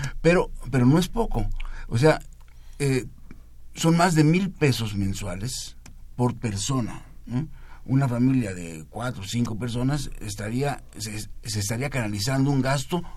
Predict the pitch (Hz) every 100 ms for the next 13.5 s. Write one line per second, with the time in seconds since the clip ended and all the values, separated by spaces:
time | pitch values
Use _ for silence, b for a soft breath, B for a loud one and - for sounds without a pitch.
0 | - - - 110 104 101 110 107 95 117
1 | 156 147 - 117 110 127 113 98 98 113
2 | 147 - - - 110 101 101 135 202 196
3 | - - B B B B B B - -
4 | 127 117 185 185 - 101 - - - -
5 | - 113 147 175 - - - 117 143 127
6 | 139 139 127 120 113 117 104 92 104 107
7 | 123 - - - 101 101 98 98 - 113
8 | 120 131 135 101 98 104 101 107 107 117
9 | 113 117 123 151 143 113 127 170 165 131
10 | 131 143 123 95 104 104 113 104 101 117
11 | 120 160 165 107 95 B B B B -
12 | - 180 208 - - - - - 69 123
13 | 135 - 147 - 123